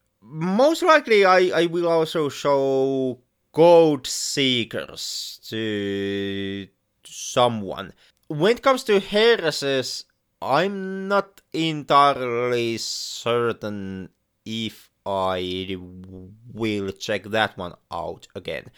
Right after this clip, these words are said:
It's not a bad film, but at the same time,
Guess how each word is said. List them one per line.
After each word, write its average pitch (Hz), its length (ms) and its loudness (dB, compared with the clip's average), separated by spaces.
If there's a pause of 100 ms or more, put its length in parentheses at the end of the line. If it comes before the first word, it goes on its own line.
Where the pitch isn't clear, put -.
(260)
It's - 140 -12
not 214 200 2
a 269 160 0
bad 185 300 4
film, 120 760 2 (380)
but 131 420 4 (380)
at 151 340 2
the 165 100 2
same 170 560 0
time, 123 920 2